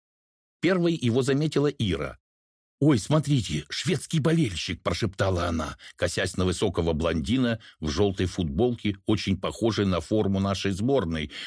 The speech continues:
но имевшей эмблему креста на груди вместо трезубца. "Бедненький, как он переживает!" — улыбнулась Оля. "Вам, я смотрю, не терпится его успокоить", — отозвался Игорь.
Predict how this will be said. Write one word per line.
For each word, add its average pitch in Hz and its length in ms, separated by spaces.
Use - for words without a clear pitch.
но 107 240
имевшей 110 580
эмблему 98 460
креста 90 500
на 90 140
груди 85 440
вместо 90 400
трезубца. 104 680
"Бедненький, 82 840
как 156 240
он 123 120
переживает!" — 92 840
улыбнулась 85 640
Оля. 73 360
"Вам, 101 220
я 107 100
смотрю, 107 340
не 107 140
терпится 101 480
его 101 240
успокоить", — 127 640
отозвался 80 600
Игорь. 71 380